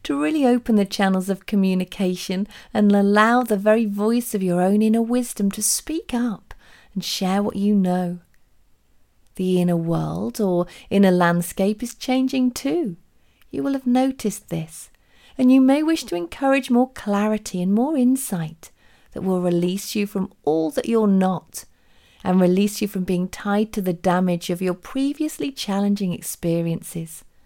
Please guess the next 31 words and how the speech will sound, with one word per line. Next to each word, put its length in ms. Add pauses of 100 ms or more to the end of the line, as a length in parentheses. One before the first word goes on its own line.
(420)
and 100
instead 560
be 100
liberated 880 (420)
into 180
a 60
new 340
way 220
of 180
being, 360 (580)
which 160
feels 240
safe, 640 (580)
loving, 560 (560)
and 140
where 100
you're 260
able 440
to 120
be 140
yourself 720
in 120
the 100
world. 580 (1500)
The 80
fears 480
may 160
subside 680
for 160
a 80
while 480